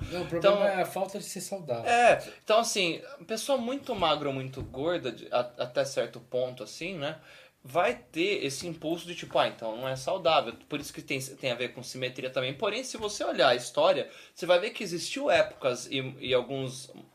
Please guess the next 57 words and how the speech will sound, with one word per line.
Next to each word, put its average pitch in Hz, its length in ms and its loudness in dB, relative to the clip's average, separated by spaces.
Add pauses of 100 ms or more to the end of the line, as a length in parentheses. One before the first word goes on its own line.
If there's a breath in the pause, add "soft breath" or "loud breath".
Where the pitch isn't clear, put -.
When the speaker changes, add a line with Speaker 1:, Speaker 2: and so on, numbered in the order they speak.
Speaker 2:
locais 127 680 0 (320 soft breath)
que - 100 4
às 165 100 6
vezes 202 160 2
o 214 60 -4
cara 156 280 6
ser - 140 -4
barrigudão, 139 600 4
a 131 40 2
mulher 120 260 -2
ser 120 200 -8
gorda, 156 340 -2
era 143 200 4
um 160 60 -6
sinal 160 300 -4
de 160 160 -6
riqueza, 156 580 -2
prosperidade, 143 840 6
Speaker 1:
Ah, - 20 2
sim, 208 160 -4
cara. 156 220 4
Speaker 2:
logo 165 200 12
era 175 180 12
considerado 185 600 4
atraente. 127 460 -2
Essa 175 320 6
parte 170 360 10
Speaker 1:
Mas 165 100 0
o 175 40 -6
problema 185 300 -2
Speaker 2:
da 202 60 8
Speaker 1:
é - 20 6
o - 40 2
seguinte, 156 220 0
Speaker 2:
construção - 300 2
Speaker 1:
cara, 156 80 10
a 160 80 6
pessoa 156 100 2
Speaker 2:
social. 208 180 6
Speaker 1:
tá 175 40 12
estourando 170 460 0
colesterol 165 760 2
lá 160 100 4
em 160 100 -4
cima 185 640 -4
e 196 180 -4
Speaker 2:
É. 196 380 10
Speaker 1:
vai 175 200 4
ter - 180 -6
um 190 80 -4
ataque 185 320 -2
cardíaco, 156 680 4
cara. 110 360 -2
Speaker 2:
Mas 135 200 8
agora 156 220 8
imagina 190 440 4
que - 60 -6